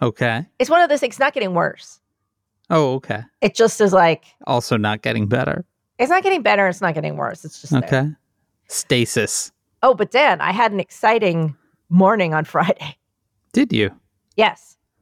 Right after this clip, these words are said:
Speaker 2: So first, I went to the pulmonologist.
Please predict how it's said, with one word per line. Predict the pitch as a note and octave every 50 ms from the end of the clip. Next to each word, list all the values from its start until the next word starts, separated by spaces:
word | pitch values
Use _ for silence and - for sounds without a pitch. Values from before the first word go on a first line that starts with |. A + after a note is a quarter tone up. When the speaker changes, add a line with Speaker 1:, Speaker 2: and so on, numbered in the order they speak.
| _ _ _ _ _ _ _
Speaker 2:
So | _ - - G3+
first, | - - C#4+ C#4+ D4+ - -
I | -
went | G#3 G3+ - -
to | - A3
the | A#3
pulmonologist. | - - A#3 G#3+ G#3 G3 F#3 F3+ E3+ D#3+ C#3+ C3+ C3 C3 F3+ D#3+ - - _ _